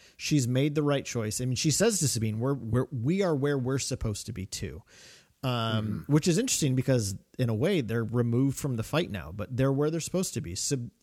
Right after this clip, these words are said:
Speaker 1: Ahsoka is very content with where they are,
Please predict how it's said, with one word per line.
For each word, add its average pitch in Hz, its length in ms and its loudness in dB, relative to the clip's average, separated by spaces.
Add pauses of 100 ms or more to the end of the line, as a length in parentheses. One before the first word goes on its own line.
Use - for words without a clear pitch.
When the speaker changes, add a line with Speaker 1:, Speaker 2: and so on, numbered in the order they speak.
Speaker 1:
Ahsoka 147 560 0
is 143 220 0
very 120 240 -2
content 113 580 -8
with 107 100 -6
where 101 220 -6
they 95 180 -8 (100)
are, 107 320 -4